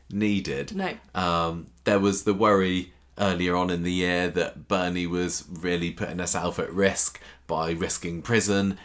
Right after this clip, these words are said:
Speaker 1: if Paul's going to, um, you know, gonna need her in the next few months, so I guess maybe it's gonna go down that route. Um,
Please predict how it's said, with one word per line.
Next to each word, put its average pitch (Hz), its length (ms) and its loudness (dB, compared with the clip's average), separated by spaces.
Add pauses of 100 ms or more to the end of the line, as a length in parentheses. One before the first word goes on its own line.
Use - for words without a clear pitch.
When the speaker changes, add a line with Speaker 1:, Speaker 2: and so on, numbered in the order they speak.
(120)
Speaker 1:
if 87 260 -4 (220)
Paul's 98 440 2
going 95 400 0
to, 92 380 2
um, 92 320 0 (340)
you 95 120 -8
know, 80 200 -2
gonna 90 240 0
need 98 280 2
her 98 200 2
in 95 80 4
the 95 80 2
next - 260 -4
few 95 180 0
months, 95 360 0
so 95 180 0
I 90 80 0
guess - 280 -6
maybe 95 340 -4
it's - 160 -4
gonna 92 200 -6
go 90 200 -4
down 90 280 -4
that 90 220 -2
route. 95 360 0 (480)
Um, 87 520 0